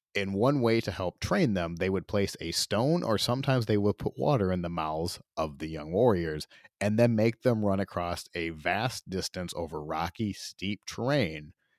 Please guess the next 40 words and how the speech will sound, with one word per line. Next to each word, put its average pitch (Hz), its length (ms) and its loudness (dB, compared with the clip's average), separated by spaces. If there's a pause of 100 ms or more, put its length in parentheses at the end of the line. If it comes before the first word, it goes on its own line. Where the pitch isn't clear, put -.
(140)
And 95 140 -2
they 82 100 -2
had 98 240 0
to - 60 -6
come 110 200 -2
back 113 300 2
with 90 140 -4
the 90 80 -6
stone 92 380 -2
either 82 340 -6
still 107 340 0
in 139 80 4
their 139 120 4
mouth 143 420 4
or 92 140 0
the 85 100 -2
water 95 440 0
still 80 300 -6
in 78 120 -8
their 80 80 -8
mouth 80 320 -10
to 92 80 -6
prove 92 480 2 (220)
that - 140 -10
they 90 140 -2
ran 92 300 -2
the 107 120 2
entire 131 460 4
time 104 540 2 (1300)
without 104 500 6
breathing 107 380 2
through 101 200 2
their 98 160 2
no-, 92 160 -2
wi-, 92 260 2
by 87 240 0
breathing 95 360 0
through 90 160 -4
their 85 120 -6
nose. - 300 -10